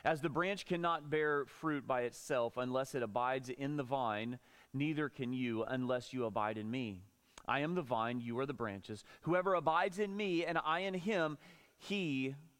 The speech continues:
is that that bears much fruit. For,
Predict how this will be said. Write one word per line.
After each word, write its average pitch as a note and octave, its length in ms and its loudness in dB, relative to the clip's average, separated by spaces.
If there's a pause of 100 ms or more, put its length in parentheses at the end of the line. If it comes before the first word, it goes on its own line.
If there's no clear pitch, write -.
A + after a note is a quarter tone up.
(460)
is C3+ 240 0
that C3+ 340 0
that B2 180 -4
bears B2 340 -2
much A#2 360 -4
fruit. A2 360 -6
For, C3 380 -2